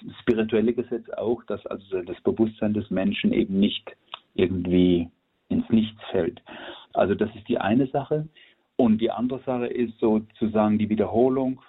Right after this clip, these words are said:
von einem, äh, ewigen Wiederkommen, wir nennen das Reinkarnation, löst die Individualität und die Einmaligkeit, die Gott im Menschen geschenkt hat, völlig aus. Und, äh, diese,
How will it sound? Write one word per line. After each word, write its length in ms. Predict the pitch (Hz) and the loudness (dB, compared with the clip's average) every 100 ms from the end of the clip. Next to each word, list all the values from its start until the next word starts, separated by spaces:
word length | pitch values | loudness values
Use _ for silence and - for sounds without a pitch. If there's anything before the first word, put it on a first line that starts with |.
| _ | _
von 220 | 107 104 | -10 -10
einem, 600 | - 107 101 101 98 92 - - - - | -8 -6 -4 -4 -4 -6 -8 -20 -18 -4
äh, 420 | 107 95 87 - | 2 2 2 -2
ewigen 500 | - 117 113 107 95 | 2 2 4 0 2
Wiederkommen, 680 | 117 135 127 - 123 127 110 | 2 2 0 0 0 2 0
wir 80 | 98 | -4
nennen 180 | 98 | -6
das 140 | 95 92 - | -6 -6 0
Reinkarnation, 1160 | 117 110 107 95 92 - 98 95 104 113 120 - - - - | 2 2 2 0 0 -2 2 4 6 4 4 -4 -20 -20 -8
löst 400 | 110 107 110 117 - - - _ | 0 4 6 4 -2 -20 -20 _
die 300 | 107 107 - - | -4 -2 -4 -4
Individualität 1120 | 139 131 127 123 113 101 101 - 123 110 98 - | 0 4 6 4 4 -2 -4 -2 0 0 -2 -6
und 300 | 110 101 - - | -4 -2 -6 -4
die 260 | 104 95 - - | -2 -2 -4 -2
Einmaligkeit, 920 | 117 151 135 110 98 - - 101 - | 0 0 2 2 0 -4 -2 -2 -2
die 60 | |
Gott 240 | 120 110 - | 0 0 2
im 120 | 110 | 2
Menschen 360 | 104 107 117 107 | 4 2 0 -2
geschenkt 400 | - 101 101 104 | -2 -2 -2 -2
hat, 140 | - | -2
völlig 380 | 107 107 107 - | 0 0 -2 -4
aus. 220 | 101 92 - _ - - - - - | -2 -2 -6 _ -18 -14 -14 -12 -2
Und, 340 | 117 107 107 | 2 2 0
äh, 160 | - 110 113 - - | -8 -8 -10 -16 -2
diese, 460 | 131 151 143 135 | 0 2 4 4